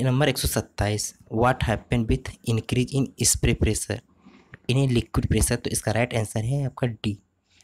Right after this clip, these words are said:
decrease in droplet size। क्वेश्चन नंबर एक सौ अट्ठाईस, evaporator is suitable for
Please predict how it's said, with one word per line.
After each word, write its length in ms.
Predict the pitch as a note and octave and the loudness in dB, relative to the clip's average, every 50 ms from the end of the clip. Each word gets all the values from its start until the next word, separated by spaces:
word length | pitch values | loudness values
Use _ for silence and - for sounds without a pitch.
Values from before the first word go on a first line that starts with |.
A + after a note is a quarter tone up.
| _ _ - | _ _ -4
decrease 480 | A2+ A#2 - - - C3+ C#3 C#3+ C#3 | -2 -2 -2 0 0 2 2 4 4
in 180 | C#3+ D3+ D#3 D3+ C3+ - | 2 2 2 0 0 2
droplet 320 | A2+ - - - B2+ - - | 2 2 2 2 0 0 0
size। 320 | - G2+ G2 G2+ G2+ - - _ _ _ _ _ _ _ _ _ _ _ _ _ _ _ _ _ - - _ _ _ _ _ _ _ _ _ _ _ _ _ _ _ _ _ _ _ _ _ _ _ _ _ _ _ _ _ _ _ _ _ _ _ _ _ _ _ _ _ _ _ - - - - - - - - - _ _ _ - - - - _ - | 2 0 0 0 -2 -6 -12 _ _ _ _ _ _ _ _ _ _ _ _ _ _ _ _ _ -20 -20 _ _ _ _ _ _ _ _ _ _ _ _ _ _ _ _ _ _ _ _ _ _ _ _ _ _ _ _ _ _ _ _ _ _ _ _ _ _ _ _ _ _ _ -16 -14 -14 -14 -14 -16 -20 -20 -20 _ _ _ -16 -16 -16 -14 _ 0
क्वेश्चन 340 | - B2+ - - - D3+ D3+ | 0 2 2 4 4 4 4
नंबर 240 | D3 C#3 C#3 - - | 4 4 4 4 2
एक 120 | A2+ - | 2 2
सौ 120 | - - | 2 0
अट्ठाईस, 400 | A2+ - - - G#2+ G#2+ G#2+ - - - - - - _ - B2+ | 0 0 0 -2 0 0 -2 -4 -8 -14 -20 -20 -20 _ 0 2
evaporator 880 | C3+ C#3 C3+ - C3 A#2 A#2+ A#2+ A#2+ A#2+ A#2 - - B2+ A#2 G#2+ A2 A#2 - _ _ _ _ _ _ _ _ _ _ _ _ _ - - - C3+ | 2 2 4 2 2 4 4 4 2 0 0 0 2 2 2 2 0 -2 -4 _ _ _ _ _ _ _ _ _ _ _ _ _ -14 -6 -4 -2
is 200 | C#3+ C#3+ - - | 0 2 2 2
suitable 440 | - - - A#2+ A#2 A#2+ C3+ B2+ - - | 2 2 2 2 4 4 2 2 2 2
for 120 | - C3 | 0 0